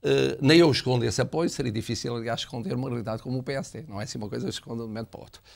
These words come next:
Agora, o que eu acho, isso é um ponto importante levantado pelo professor Sampaio da Nova, é a questão do tempo novo. E aí temos uma posição completamente diferente. E a posição é a seguinte: ele entende que se abriu um tempo novo, ele veio anunciar o tempo novo,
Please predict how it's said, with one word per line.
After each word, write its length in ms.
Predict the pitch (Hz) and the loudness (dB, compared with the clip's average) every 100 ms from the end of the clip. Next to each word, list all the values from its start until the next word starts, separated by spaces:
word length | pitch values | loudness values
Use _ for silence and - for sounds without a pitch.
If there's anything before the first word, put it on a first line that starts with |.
| - | 0
Agora, 420 | - 139 98 90 - _ - _ _ _ _ - | 4 6 4 0 -16 _ -20 _ _ _ _ 0
o 100 | 208 | 6
que 120 | 214 | 8
eu 120 | 170 | 10
acho, 380 | 147 180 - 92 - _ _ _ - | 10 6 2 -6 -10 _ _ _ 4
isso 240 | 135 131 | 4 6
é 40 | 113 | 4
um 80 | |
ponto 280 | 110 123 104 | 6 4 4
importante 480 | 117 98 95 117 104 | 2 0 0 0 0
levantado 320 | 113 104 113 | -2 -2 -4
pelo 140 | 110 113 | -4 -10
professor 180 | - | -10
Sampaio 280 | 104 98 110 | -12 -12 -10
da 80 | 107 | -6
Nova, 240 | 135 160 | -6 -4
é 20 | 127 | -6
a 40 | |
questão 220 | - 139 | -6 -8
do 120 | 101 | -6
tempo 260 | 95 104 - | -8 -10 -10
novo. 120 | - - _ _ _ _ _ _ - | -20 -20 _ _ _ _ _ _ 2
E 80 | 170 | 2
aí 80 | |
temos 240 | 165 165 139 | 4 2 0
uma 160 | 143 | -4
posição 320 | 107 117 131 123 | -6 -8 -8 -8
completamente 480 | 104 113 113 110 | -6 -6 -4 -6
diferente. 300 | 98 - - _ _ _ - - _ - - | -8 -12 -18 _ _ _ -20 -20 _ -20 2
E 80 | 175 | 4
a 40 | |
posição 340 | 151 160 151 180 | 4 2 4 2
é 60 | |
a 20 | |
seguinte: 500 | - - 98 - - - | 2 -4 -8 -10 -18 2
ele 380 | 156 135 120 131 - _ - | 8 10 8 4 -4 _ 2
entende 420 | 127 113 123 147 | 6 8 8 6
que 100 | - | 0
se 120 | - | 2
abriu 200 | 120 135 | 6 6
um 120 | 117 113 | 6 4
tempo 240 | 120 110 | 2 4
novo, 360 | 120 135 - - | 4 4 2 4
ele 280 | 143 117 | 6 6
veio 240 | 104 151 131 | 6 6 6
anunciar 360 | 131 127 135 | 4 4 4
o 60 | 107 | 2
tempo 240 | 107 98 | 0 -2
novo, 320 | - 151 185 | 2 4 4